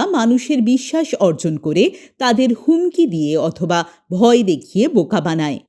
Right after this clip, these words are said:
এতে মানুষ বিভ্রান্ত হয়ে গিয়ে ভালোভাবে ভাবনা চিন্তা না করেই কাজ করে এবং ফাঁদে পা দেয়। এইসব প্রতারকরা প্রযুক্তিগত দিক থেকে আরও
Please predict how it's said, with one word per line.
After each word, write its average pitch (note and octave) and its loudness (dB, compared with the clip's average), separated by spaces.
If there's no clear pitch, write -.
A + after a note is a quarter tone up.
এতে A#3 0
মানুষ G#3+ 2
বিভ্রান্ত A#3+ 0
হয়ে A3 0
গিয়ে D3 -4
ভালোভাবে C#4 0
ভাবনা F3 -4
চিন্তা E3+ -4
না D#3+ -2
করেই C4 2
কাজ E3+ -2
করে F3 0
এবং F3+ 0
ফাঁদে G#3 0
পা E3 -4
দেয়। D3 -2
এইসব D#4+ 0
প্রতারকরা F#3 0
প্রযুক্তিগত G4+ -4
দিক B3+ -2
থেকে G3+ -2
আরও C#4+ 0